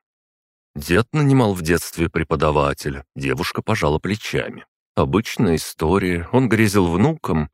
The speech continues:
а рождались сплошь внучки. На мне он решил оторваться». Пришла и моя очередь защищать стену. Сначала я даже хотел попросить себе больше демонов,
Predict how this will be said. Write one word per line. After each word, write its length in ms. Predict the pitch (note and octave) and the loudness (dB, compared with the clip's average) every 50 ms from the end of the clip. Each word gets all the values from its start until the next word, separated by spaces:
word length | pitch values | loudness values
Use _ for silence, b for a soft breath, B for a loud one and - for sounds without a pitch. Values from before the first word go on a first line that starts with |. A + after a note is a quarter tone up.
| _ _ | _ _
а 80 | - - | -2 0
рождались 540 | - E2 D#2 D#2 C2+ F2 G2 A2+ A#2 A2 - | 0 0 0 0 0 0 0 0 0 -2 -4
сплошь 440 | - - - - D#2+ F2+ - - - | -8 -10 -4 -2 -2 -2 -2 -2 -6
внучки. 680 | - C#2+ C#2 C#2 C#2+ C#2+ - - - - - - - - _ _ _ _ _ - | -8 -6 -4 -2 -4 -4 -4 -8 -10 -10 -12 -14 -16 -16 _ _ _ _ _ -2
На 100 | F3+ F#3 | 0 2
мне 240 | D#3 A#2 G2 F#2 F2 | 4 4 4 6 6
он 120 | F#2 F#2+ | 4 4
решил 360 | G2 F#2+ - - - - D2+ | 2 0 -2 -2 0 2 2
оторваться». 840 | D#2 D2+ - E2+ E2 D#2+ C#2 C#2 C2 B1+ - - - - - - - _ _ _ _ _ _ _ _ _ _ _ _ _ _ _ _ _ _ _ | 2 2 0 0 0 0 0 0 -2 -4 -6 -10 -12 -14 -14 -16 -18 _ _ _ _ _ _ _ _ _ _ _ _ _ _ _ _ _ _ _
Пришла 540 | - - C#2 - - - - F#2+ A2 C#3 C3+ | -4 -4 -4 -2 -4 -4 0 2 2 4 4
и 100 | B2 A#2 | 4 4
моя 340 | F#2+ D#2 C#2+ C#2 C#2+ F2 F#2 | 4 2 2 2 2 4 4
очередь 520 | F#2 E2+ D#2+ - - D#2 D2 D2 D2 - | 4 2 0 0 -2 -4 -2 -2 -4 -6
защищать 760 | - C2+ C#2 C#2+ D2 - - C#2+ - - - - D#2 D#2 C#2+ - | -8 -8 -6 -6 -6 -6 -8 -10 -12 -8 -4 -2 -2 -2 -2 -4
стену. 760 | - - - - - - - D2 C#2+ C2+ B1 A#1 - - - _ _ _ _ _ _ _ _ _ _ | -10 -14 -14 -16 -10 -6 -2 0 0 0 -2 -4 -8 -14 -20 _ _ _ _ _ _ _ _ _ _
Сначала 540 | - - - - B1 - - - - - - | -20 -14 -10 -10 -8 -8 -6 -4 -2 -2 0
я 160 | E2+ D2+ F2+ | 0 0 0
даже 220 | F#2 F#2+ D#2+ D2 D2+ | 0 0 -2 -2 -4
хотел 380 | - D#2+ D#2 - F2+ F#2 F2 | -4 -4 -2 0 -2 -2 -2
попросить 540 | - - - - D#2+ D2+ - - - A2+ - | -4 -6 -6 -6 -8 -8 -8 -8 -8 -8 -8
себе 300 | - - - E2 D2 D2+ | -10 -10 -6 -4 -4 -4
больше 460 | C#2 C#2 F#2+ A#2+ A2 F#2 - - D#2+ | -4 -2 -2 -2 -2 -2 -2 -4 -6
демонов, 640 | C#2 C2 C#2 C#2+ C2+ B1 A#1 A1+ A1+ - - - - | -4 -2 -2 -2 -2 -2 -4 -6 -10 -12 -14 -16 -20